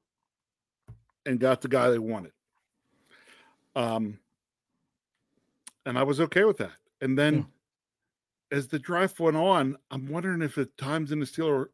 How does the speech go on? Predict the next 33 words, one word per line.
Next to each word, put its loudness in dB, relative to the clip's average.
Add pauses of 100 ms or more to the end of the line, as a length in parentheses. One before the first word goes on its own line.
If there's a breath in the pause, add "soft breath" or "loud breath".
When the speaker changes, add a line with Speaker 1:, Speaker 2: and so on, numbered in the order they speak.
Speaker 1:
Steelers -4
war 6
room, 2
if -6
it -4
wasn't, -2 (1080)
"What? 0 (1700)
This 0
guy 8
that 2
we -4 (180)
had 10
on 4
our 6
list 6
is -2
still 6
there? 8 (720)
Well, -8
that's 4
a 8
no-brainer." 2 (880)
Speaker 2:
Yeah. 6 (580)
Speaker 1:
"Here's 6
our 10
pick," 6
you -4
know? -4
Speaker 2:
Yeah. 6
Speaker 1:
It 2
wa-, -6
like, 6 (220)
that's 8